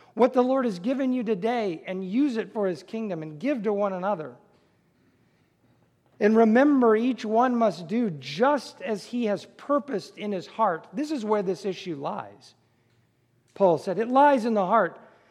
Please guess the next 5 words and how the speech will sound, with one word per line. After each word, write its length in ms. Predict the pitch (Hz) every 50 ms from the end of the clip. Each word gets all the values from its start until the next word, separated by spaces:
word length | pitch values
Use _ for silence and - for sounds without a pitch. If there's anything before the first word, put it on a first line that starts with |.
| _ _ _
not 380 | 175 202 277 311 269 202 190
grudgingly 840 | 143 - 165 180 226 302 311 233 208 208 180 165 160 165 165 175 208
or 220 | 196 196 196 208
under 220 | 214 214 208 196 156
compulsion, 880 | - 180 156 147 - - - 233 302 330 262 - - 135 113 107 104